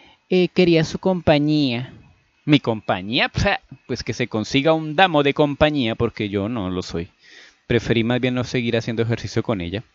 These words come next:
Si tuviera Cuca viviendo cerca de mi casa, iríamos a trotar todos los días. ¿Cómo la ven? <laughs> Pero lo más bonito es tener a alguien que le diga a uno,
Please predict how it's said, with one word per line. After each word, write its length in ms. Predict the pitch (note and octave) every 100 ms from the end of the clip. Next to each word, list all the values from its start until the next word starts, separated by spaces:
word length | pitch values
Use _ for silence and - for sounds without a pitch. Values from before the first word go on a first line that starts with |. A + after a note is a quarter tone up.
| _ - - - - _ -
Si 140 | F#3+
tuviera 560 | F3+ F#3+ F#3 F3 F3+ D#3+
Cuca 580 | A3+ - A#2 A#2 A#2 A2
viviendo 400 | A2+ B2 A#2 A#2
cerca 360 | A#2+ G#2+ A2
de 60 | G#2+
mi 100 | A2
casa, 260 | A#2 - G2+
iríamos 340 | G#2 G#2+ F#2+
a 60 | G#2
trotar 340 | A2 G#2+ G#2
todos 240 | - A#2
los 120 | B3 C4+
días. 280 | C#2 -
¿Cómo 220 | - - D#3
la 80 |
ven? 240 | F3 - - -
<laughs> 840 | - - C4 - - - - - _ _ _ - - - - - - - -
Pero 400 | C#3+ D3+ D3+ C#3+
lo 140 | C#3
más 140 | C3 C#3
bonito 300 | D#3 D#3 E3+
es 80 | -
tener 200 | E3 D#3
a 40 |
alguien 200 | D#3 E3
que 80 | E3+
le 120 | B2
diga 180 | A2 A#2
a 20 |
uno, 300 | C3 C#3